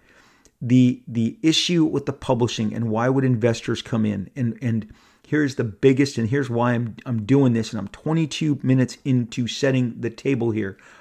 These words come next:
But the idea, I have seen a lot of just ignorant people online saying ignorant things like,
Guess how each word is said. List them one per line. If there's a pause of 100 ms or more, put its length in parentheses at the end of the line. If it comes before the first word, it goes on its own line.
(180)
But (340)
the
idea,
I
have
seen
a
lot
of
just (180)
ignorant
people (340)
online (200)
saying (120)
ignorant
things
like,